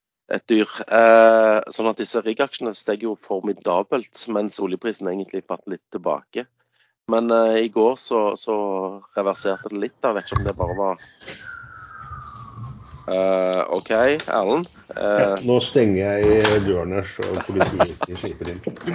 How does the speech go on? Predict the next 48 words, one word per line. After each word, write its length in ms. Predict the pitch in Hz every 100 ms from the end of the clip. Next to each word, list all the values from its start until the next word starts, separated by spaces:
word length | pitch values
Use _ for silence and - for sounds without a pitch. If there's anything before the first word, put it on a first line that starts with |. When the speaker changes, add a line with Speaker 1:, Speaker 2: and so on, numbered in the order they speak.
| 180
Speaker 3:
behøver, 340 | 180 175 160
du 80 | 160
behøver 220 | 185 151
ikke 100 | 170
bare 160 | 185 -
stenge 260 | 175 160 143
døren, 180 | 131
du 80 | 147
behøver 320 | 160 143 143
låse 480 | 156 156 151 139 107
og 160 | 123 139
legge 160 | 123
sånne, 380 | 117 135 123 123
sånne 240 | 139 135 120 120
Speaker 2:
Ja, 160 | 98 120
ja, 120 | 117 110
ja, 40 | 107
jeg 100 | 107 104
gjorde 220 | 95 101
det. 60 | -
Speaker 1:
det 80 | 104
er, 100 | 143
kanskje 220 | 160 165 160
du 40 | 151
bør 80 |
legge 240 | 143 113 135
deg 160 | 143
ned 320 | 127 123 127 -
på 160 | - 135
gulvet. 400 | 120 117 151 127 _ _ _ _ -
Speaker 2:
Det 140 | 107
gjorde 160 | 101 113
jeg 100 | 110
også. 160 | 107
Speaker 1:
Eh, 440 | 113 - _ _ _ _ _ 113
ja, 80 | 113 104
ok. 80 | 101 101 _ _ _ _ -
Helt 160 | 123 -
flat 240 | 123 147
da, 160 | 156 139
eller? 160 | 113 104 _ _ _ -
Speaker 2:
Helt 140 | 110 -
flat. 300 | - - - _ _ _
Så 120 | 110
flat 240 | 95 87
det 120 | - 85
går. 140 | 85
Speaker 1:
<laughs> 80 | -